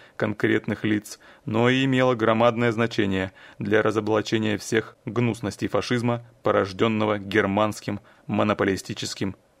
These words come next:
капиталом. Боязнь справедливого возмездия заставила покончить самоубийством Гитлера, Гиммлера, Геббельса. Эта же боязнь привела к самоубийству уже в камере Нюрнбергской тюрьмы душителя германских профсоюзов Лея.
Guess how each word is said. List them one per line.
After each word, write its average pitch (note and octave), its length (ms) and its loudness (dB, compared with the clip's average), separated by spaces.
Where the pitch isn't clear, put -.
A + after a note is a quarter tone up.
капиталом. F#2+ 580 -2
Боязнь B2+ 540 2
справедливого B2 680 2
возмездия A#2+ 640 2
заставила A#2 540 4
покончить A2+ 500 0
самоубийством A#2 800 0
Гитлера, F#2+ 520 -4
Гиммлера, G#2 640 0
Геббельса. G#2 640 0
Эта C3 280 2
же A#2 100 2
боязнь A#2 460 4
привела A2+ 380 4
к A2 60 -12
самоубийству A2+ 680 0
уже A2 180 0
в A2 100 -4
камере A2+ 480 2
Нюрнбергской A2+ 840 2
тюрьмы A2 320 0
душителя A2+ 600 0
германских A2+ 640 0
профсоюзов G#2+ 760 -2
Лея. G2+ 460 0